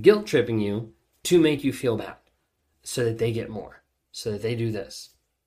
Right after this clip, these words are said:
Now, there's times where I coach people like, "Hey, in this particular situation, take what you can because you just wanna get out." Okay.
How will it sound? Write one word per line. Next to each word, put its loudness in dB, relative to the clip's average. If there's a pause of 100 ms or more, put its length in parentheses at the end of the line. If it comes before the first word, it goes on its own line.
(580)
Now, -2
there's 4
times 2
where 4
I 2
coach 0
people 0
like, 2
"Hey, 2 (180)
in 2
this 4
particular 0
situation, 0 (340)
take -2
what 0
you -2
can -2
because -2
you -4
just -4
wanna 0
get -4
out." -12 (400)
Okay. -4